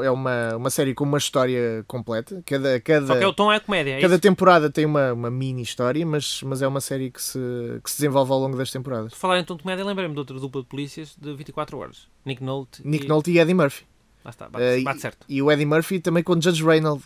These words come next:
Speaker 1: que é, que é pá, aí o, o parceiro branco, eh, menos conhecido dentro dessas, eh, dessas coisas todas.
Speaker 2: Quem?
Speaker 1: O Judge Reinhold, do Beverly Hills Cop.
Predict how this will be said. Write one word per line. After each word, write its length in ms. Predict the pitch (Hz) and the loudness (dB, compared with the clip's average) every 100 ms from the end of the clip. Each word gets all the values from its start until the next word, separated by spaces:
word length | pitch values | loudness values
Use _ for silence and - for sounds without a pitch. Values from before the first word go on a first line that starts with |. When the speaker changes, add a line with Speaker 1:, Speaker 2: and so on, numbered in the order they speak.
| _ | _
Speaker 1:
que 140 | - | -6
é, 140 | 120 120 | -6 -4
que 100 | 139 | -2
é 20 | |
pá, 120 | 143 | 0
aí 120 | 139 | 2
o, 260 | 131 127 113 - - - _ | 2 0 -4 -10 -20 -20 _
o 360 | - 131 127 123 - | -10 -6 -4 -4 2
parceiro 460 | 170 - 208 151 | 2 4 4 2
branco, 500 | 131 156 170 202 240 220 | 4 6 6 2 -6 -4
eh, 140 | 175 175 | 0 2
menos 320 | 175 202 208 | 4 4 2
conhecido 480 | 220 208 - 202 185 | 0 0 0 -2 0
dentro 340 | 202 196 196 | -2 0 0
dessas, 540 | 190 185 196 196 - | 0 0 -2 -4 -4
eh, 240 | 180 180 170 | -6 -6 -4
dessas 260 | 180 - | -4 -6
coisas 280 | - 180 180 | -4 -4 -4
todas. 340 | - 143 143 _ _ - | -4 -6 -6 _ _ -10
Speaker 2:
Quem? 200 | 139 107 _ _ | -8 -8 _ _
Speaker 1:
O 80 | 131 | -8
Judge 240 | 123 131 123 | -2 -2 0
Reinhold, 360 | 117 127 170 _ - | -2 0 -6 _ -18
do 280 | 120 123 117 | -6 -4 0
Beverly 400 | 135 123 123 120 | 0 0 -2 -2
Hills 220 | 117 - | -6 -6
Cop. 180 | 113 | -10